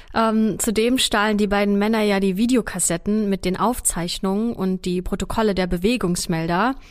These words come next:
Aber wie hätten sie ohne einen Insider wissen können, wo sich diese Bänder befinden?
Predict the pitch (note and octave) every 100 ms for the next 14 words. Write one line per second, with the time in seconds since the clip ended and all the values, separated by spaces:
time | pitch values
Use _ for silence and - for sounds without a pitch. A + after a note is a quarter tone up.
0 | - - - - - - G3+ G#3 G#3 B3
1 | E4 F#4 C#4 C#4 B3+ B3 G#3 B3+ C4 -
2 | A3+ A3 A3+ C4 A#3 G#3 G3 A#3 - G3
3 | - F#3+ G3+ A#3 - - F#3 B3 A3 -
4 | A3+ G3 G3+ G#3+ A3 F#3+ - D4 C#4 -
5 | D#3+